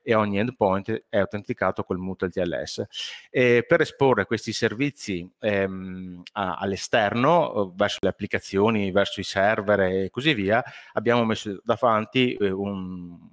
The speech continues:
un cluster H proxy, mm, dei load balancer, eh, in active passive,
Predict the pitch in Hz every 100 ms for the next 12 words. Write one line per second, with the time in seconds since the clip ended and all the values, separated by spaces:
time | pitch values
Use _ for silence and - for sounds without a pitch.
0 | 90 104 - 113 107 113 98 147 147 107
1 | 95 - 127 113 - 90 85 85 101 92
2 | 98 120 120 95 98 98 131 127 - -
3 | - - 117 101 98 92 92 107 104 110
4 | - 123 - 98 92 - 123 113 117 -